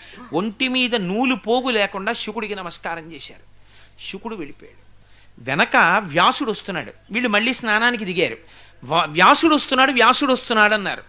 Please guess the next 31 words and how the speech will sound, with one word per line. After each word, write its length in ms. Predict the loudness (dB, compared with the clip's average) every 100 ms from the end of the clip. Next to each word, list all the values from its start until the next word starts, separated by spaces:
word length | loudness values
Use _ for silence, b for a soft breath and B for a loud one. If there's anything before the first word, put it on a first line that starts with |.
| -8
ఆయన 140 | -4 -2
అష్టాదశ 560 | -2 -4 2 2 2
పురాణ 360 | -2 0 2 2
కర్త. 440 | -2 -8 2 2 2 B B B B B
వ్యాసుడు 500 | -6 4 4 6 4
వస్తున్నాడు 400 | 2 0 2 4
అనేటప్పటికీ 360 | 4 0 -2 -2
బట్టలు 340 | -2 -2 -4
కట్టుకుని, 300 | -6 -10 -10
"నమస్కారం 540 | -10 -10 -8 -8 -8 -10
చేయండి" 200 | -10 -8
అని 80 | -4
బట్టలు 320 | -2 0 -2
కట్టుకుని 280 | -4 -6 -8
నమస్కారం 520 | -10 -8 -8 -8 -10
చేశారు. 280 | -16 -18 -20 -20 b b b b -20 -20
ఇప్పుడు 200 | -12 -8
వ్యాసుడు 380 | -4 -4 -4 -8
ఆగిపోయాడు. 460 | -8 -12 -16 -18 -20 b b b b b b
"నా 220 | -2 0 2
కొడుకు 340 | 2 0 -2
నిండు 240 | -4 -2
యవ్వనంలో 560 | 2 4 4 0 2 2
ఉన్నాడు, 380 | 4 4 2 2 -8 -6
వాడు 240 | 0 2
వెడుతుంటే 540 | 2 2 2 -2 0 2
మీరు 160 | 4
దిగంబరంగా 500 | 6 6 8 6 6
స్నానం 360 | 2 2 0 0
చేశారు. 320 | -2 -4 -6 -14 B B B B
నేను 800 | 0 4 4 4 2 2 0